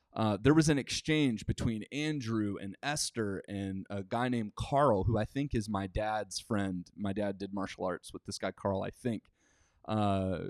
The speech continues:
but my dad's not on Facebook anymore, and I didn't talk to him before this, this post. But I think that this guy Carl,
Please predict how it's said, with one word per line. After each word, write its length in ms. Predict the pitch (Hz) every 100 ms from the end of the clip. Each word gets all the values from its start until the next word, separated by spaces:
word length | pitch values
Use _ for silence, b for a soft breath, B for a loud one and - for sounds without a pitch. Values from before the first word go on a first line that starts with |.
| - -
but 200 | 104 98
my 80 | 107
dad's 200 | 113 113
not 100 | 110
on 180 | 104 98
Facebook 380 | - 104 - 98
anymore, 500 | 98 95 92 92 92 -
and 160 | 92
I 60 | 92
didn't 220 | 90 -
talk 220 | - 90
to 80 | -
him 60 | 92
before 260 | 92 101
this, 260 | 90 87 - -
this 100 | -
post. 240 | 110 92
But 100 | 107
I 60 | 101
think 280 | - 127 -
that 120 | 110
this 140 | 107
guy 160 | - 98
Carl, 460 | - 107 104 98